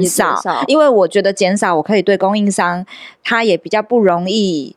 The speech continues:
Speaker 2: 品质控管会比较好。
Speaker 1: 品质控管好，然后他送货上也没有太多品项，也不会那么容易出错。
Speaker 2: 对。
Speaker 1: 然后，嗯，客户端的话，我也是让他的范围缩小，就是不要全台北市都做。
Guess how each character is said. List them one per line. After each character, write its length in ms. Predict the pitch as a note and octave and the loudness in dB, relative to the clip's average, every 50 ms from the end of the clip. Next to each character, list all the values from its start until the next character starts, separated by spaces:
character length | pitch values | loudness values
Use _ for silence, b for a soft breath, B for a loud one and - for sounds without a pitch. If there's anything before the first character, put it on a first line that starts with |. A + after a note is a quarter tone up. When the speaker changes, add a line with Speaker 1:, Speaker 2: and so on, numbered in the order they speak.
| _ | _
Speaker 2:
品 200 | - - A3 G3+ | -4 -2 0 0
质 160 | G3 - G#3 | 0 0 -2
控 220 | A3+ - - D4 A#3+ | 0 2 2 0 2
管 180 | G3 F3 D#3 | 0 0 0
会 120 | F3 G#3 F#3+ | 0 -2 -2
比 100 | E3 D3+ | -2 0
较 160 | E3 D#3+ D#3+ | 0 0 -2
好。 220 | - - - - | -2 -4 -4 0
Speaker 1:
品 120 | - A#3+ A#3 | 2 2 2
质 120 | A3+ B3+ | 2 2
控 120 | C#4 D#4 D4 | 0 2 2
管 240 | C4 A#3 A3 A3+ | 2 0 0 0
好， 240 | A#3 A#3 A#3+ G#3+ G3 | -2 0 0 2 2
然 220 | G3 G3+ G3+ G#3+ B3+ | 2 2 0 0 0
后 80 | C4+ | 0
他 100 | C4+ D4 | 0 0
送 220 | D4 - F4 D4+ D4+ | 0 2 2 4 4
货 140 | D#4 C#4+ | 4 2
上 240 | C#4+ D4 D4 B3+ A3 | 2 2 0 0 0
也 100 | G3 E3 | 0 -2
没 320 | D#3 E3 D#3+ A#2 G#3 G#3 A#3 | -2 -4 -6 -4 -2 0 2
有 100 | B3+ A#3+ | 2 2
太 200 | F3+ A#3+ C4+ A#3 | 0 0 0 2
多 120 | A3 A3 | 2 2
品 240 | A3 G3+ G3 D#3+ E3+ | 2 0 -2 -4 -2
项， 160 | - A#3 G#3 | -2 -2 -2
也 60 | F3+ | -2
不 100 | E3 - | 0 0
会 120 | G3+ G#3+ A#3+ | 2 2 4
那 100 | C4 C#4 | 4 4
么 140 | C4+ A#3+ | 4 4
容 200 | G#3+ G3 F3+ F#3+ | 4 4 2 2
易 80 | G#3 A3+ | 0 -2
出 280 | G3+ - - G3+ G3 G3+ | -2 0 0 0 0 0
错。 360 | - - - A#3+ - - - b b | 0 0 0 2 2 0 -2 b b
Speaker 2:
对。 200 | F#3+ F3 D3+ - - | -4 -4 -4 -4 -2
Speaker 1:
然 220 | - G#3+ G#3+ A3 A#3+ | 0 0 2 2 2
后， 320 | B3+ C#4+ C4 B3 G#3+ F#3+ | 2 2 4 4 4 4
嗯， 520 | - - F#3+ G3 F#3 F3+ F3 E3+ E3 E3 F3+ b b b b b - | 4 2 2 2 2 2 0 0 -2 -6 -10 b b b b b -2
客 220 | - F4+ D#4+ D4+ | 0 2 2 4
户 200 | C#4 E4 D#4 C#4+ | 4 4 4 2
端 240 | - - B3 A#3 A#3 | 2 2 0 0 0
的 80 | G#3+ | -2
话， 200 | G#3+ A3+ A3+ G#3 | 0 0 2 2
我 120 | F#3+ F3+ F#3+ | 2 2 4
也 160 | G3+ G3+ D#3+ | 4 2 2
是 220 | E3 - G#3+ G#3+ | 0 0 0 0
让 220 | G#3+ A3+ G#3 F#3+ F#3 | 0 2 0 0 -2
他 180 | F#3 G3 F#3 | -2 -2 -2
的 80 | F#3 F#3 | -2 -2
范 320 | E3+ - A#3+ G#3+ G3 E3+ | -2 -2 -2 -2 -2 0
围 140 | D3 C#3 C#3+ | -2 -2 -2
缩 260 | D#3+ - - G3 F3+ | -2 0 0 2 2
小， 260 | F#3 F3+ - C#3+ - - - - | 2 0 -2 -4 -4 -6 -8 -4
就 100 | - G#3 | -2 -2
是 140 | G3+ G#3 - | -2 -2 -2
不 140 | - - G#3+ | 0 0 2
要 140 | A3 G#3+ | 2 0
全 200 | G#3+ - G3 E3+ | 0 -2 -4 -2
台 120 | F3+ F3+ E3+ | -2 -2 -2
北 160 | - - - | -2 -4 -6
市 160 | - - - - | -6 -10 -10 -6
都 220 | - F3 E3 E3 D#3 | -2 0 0 0 -2
做。 360 | - - - G3 F3 - - | -4 -6 -2 0 0 0 -2